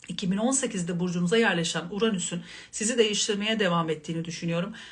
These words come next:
Hayatta neyin önemli olduğunu hayat size birazcık böyle tokatlayarak, aa dedirterek öğretiyor. İki bin on sekizlerin, iki bin on sekiz Mayıs'ından beri aslında. Hayatınızda iki bin on sekiz Mayıs'tan sonra çok radikal, çok önemli değişimler olmaya başlamış olabilir.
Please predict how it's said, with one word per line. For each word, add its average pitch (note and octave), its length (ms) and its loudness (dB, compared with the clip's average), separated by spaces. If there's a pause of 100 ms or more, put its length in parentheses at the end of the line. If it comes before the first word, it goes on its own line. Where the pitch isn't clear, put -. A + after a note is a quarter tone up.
Hayatta A#3+ 460 4
neyin B3+ 260 2
önemli G#3+ 380 2
olduğunu G3 420 0
hayat A#3 260 2
size G#3+ 240 0
birazcık A#3+ 420 0
böyle A3 240 2
tokatlayarak, A#3 760 0
aa G#3+ 540 4
dedirterek F3+ 640 2
öğretiyor. F3 680 0
İki F3+ 220 -2
bin F3+ 60 2
on G3+ 120 0
sekizlerin, D#3+ 840 -2 (120)
iki F3+ 220 -8
bin G3+ 60 0
on A3 100 -2
sekiz G#3+ 280 -2
Mayıs'ından D#3+ 640 -2
beri D3 160 -2
aslında. E3+ 500 -2 (340)
Hayatınızda C4+ 640 4
iki B3 200 -6
bin A#3 60 4
on C#4 120 0
sekiz A3+ 260 -4
Mayıs'tan G#3 420 -2
sonra F3+ 380 -2 (240)
çok - 280 -2
radikal, A3 440 4
çok D#4+ 240 -2
önemli G3 380 2
değişimler F#3 460 0
olmaya E3+ 380 -2
başlamış F3+ 480 0
olabilir. E3 420 0